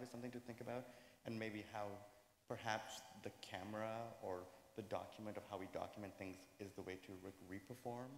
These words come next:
I think we're thinking about performance now and re-performing, because the, we don't, you know, I, I feel like in a lot of my work I want to install the body or instill the body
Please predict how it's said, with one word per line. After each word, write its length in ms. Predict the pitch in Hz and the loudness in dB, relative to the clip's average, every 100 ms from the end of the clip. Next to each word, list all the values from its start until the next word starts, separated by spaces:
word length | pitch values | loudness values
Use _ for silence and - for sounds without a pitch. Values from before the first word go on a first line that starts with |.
| 139 - - | -10 -16 -6
I 40 | |
think 160 | 110 110 | -2 -2
we're 140 | 87 - | -2 -4
thinking 160 | 104 | 0
about 160 | 95 92 - - | 2 0 -2 -14
performance 580 | - - 90 110 104 - 82 | -14 0 2 2 0 -2 -2
now 240 | 82 80 - - - - | -2 -4 -8 -16 -12 -6
and 120 | 98 92 92 - | -4 -4 -6 -6
re-performing, 560 | 101 117 - - 82 80 78 - - - _ _ _ _ - | -6 -6 -4 -4 -2 -6 -10 -16 -20 -20 _ _ _ _ -4
because 440 | 120 113 101 92 - - - - - _ 107 | 2 6 6 2 -8 -12 -18 -20 -20 _ -10
the, 60 | - - | -10 -2
we 60 | 110 | 2
don't, 220 | 107 98 - - - | 2 2 -6 -10 -4
you 80 | 110 | 4
know, 80 | 107 | 4
I, 80 | 107 - | 4 0
I 20 | |
feel 180 | 110 123 | 0 4
like 140 | 107 - - - - - - | 2 0 -8 -16 -20 -8 0
in 120 | 110 | 4
a 20 | |
lot 100 | 107 | 4
of 60 | 107 | 4
my 60 | 101 | 4
work 140 | 104 104 | 2 2
I 40 | 98 | 2
want 140 | 104 | 2
to 60 | 101 - - 113 | 0 -2 -6 -4
install 440 | 104 - 107 107 | -2 6 6 6
the 60 | 104 | 6
body 400 | 95 95 98 95 | 4 4 2 0
or 100 | - | -2
instill 360 | 107 - - 117 | -2 -2 2 4
the 80 | 113 | 4
body 360 | 95 95 95 | 4 2 0